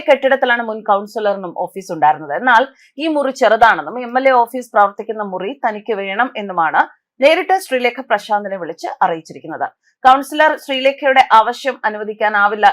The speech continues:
എന്ന് എം എൽ എ പറഞ്ഞു. വാടക കരാർ പ്രകാരമാണ് ഓഫീസ് അനുവദിച്ചിട്ടുള്ളത് എന്നും രണ്ടായിരത്തി ഇരുപത്തിയാറ് നിയമസഭാ തെരഞ്ഞെടുപ്പ് വരെ കാലാവധിയുണ്ട് എന്നും വി കെ പ്രശാന്ത് പറഞ്ഞു. അതേസമയം കോർപ്പറേഷൻ കൗൺസിൽ ആവശ്യപ്പെട്ടാൽ എം എൽ എക്ക് ഓഫീസ് ഒഴിഞ്ഞു നൽകേണ്ടി വരും.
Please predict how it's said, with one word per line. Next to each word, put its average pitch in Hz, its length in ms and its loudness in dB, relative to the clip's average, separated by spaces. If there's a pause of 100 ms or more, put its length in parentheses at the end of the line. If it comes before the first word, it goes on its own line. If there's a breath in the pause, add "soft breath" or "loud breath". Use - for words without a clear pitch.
എന്ന് 180 180 -4 (120)
എം 180 100 -10
എൽ 170 100 -6
എ 165 40 -4
പറഞ്ഞു. 175 300 -4 (120)
വാടക 196 320 4
കരാർ 190 420 4
പ്രകാരമാണ് 180 580 4 (380)
ഓഫീസ് 202 380 -2
അനുവദിച്ചിട്ടുള്ളത് 202 680 -2
എന്നും 214 340 -4
രണ്ടായിരത്തി 247 540 4
ഇരുപത്തിയാറ് 226 680 2
നിയമസഭാ 190 520 -2
തെരഞ്ഞെടുപ്പ് 190 520 -6
വരെ 175 200 -2
കാലാവധിയുണ്ട് 175 680 4 (100)
എന്നും 180 220 -8 (500)
വി 220 60 -2
കെ 214 140 -2
പ്രശാന്ത് 180 440 -2
പറഞ്ഞു. 170 240 0 (120)
അതേസമയം 277 440 -2
കോർപ്പറേഷൻ 311 500 4
കൗൺസിൽ 269 540 2
ആവശ്യപ്പെട്ടാൽ 247 520 0
എം 180 140 -6
എൽ 175 140 -4
എക്ക് 302 140 -6 (120)
ഓഫീസ് 202 320 -6
ഒഴിഞ്ഞു 180 360 -8
നൽകേണ്ടി 165 400 -8
വരും. 139 160 -10